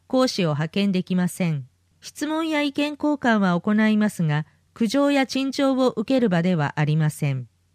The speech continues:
主な講座名。私たちの区議会。千代田区ジェンダー平等推進行動計画について。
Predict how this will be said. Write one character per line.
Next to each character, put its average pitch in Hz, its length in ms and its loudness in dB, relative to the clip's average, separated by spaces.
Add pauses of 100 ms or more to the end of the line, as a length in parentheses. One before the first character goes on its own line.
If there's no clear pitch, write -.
(1080)
主 311 260 0
な 294 200 0
講 226 260 2
座 233 160 2
名。 156 400 0 (840)
私 302 360 0
た 285 120 -2
ち - 120 -4
の 185 140 2
区 196 160 -2
議 196 140 -2
会。 147 340 -2 (720)
千 269 160 0
代 294 100 4
田 277 140 2
区 175 260 0 (160)
ジ 277 120 0
ェ 311 80 2
ン 311 60 -4
ダ 226 220 4
ー - 20 0
平 233 220 4
等 254 180 4
推 254 260 0
進 247 280 -2
行 240 220 2
動 233 220 2
計 233 240 0
画 175 240 -2
に 151 140 0
つ - 200 -6
い 143 100 -2
て。 123 300 -8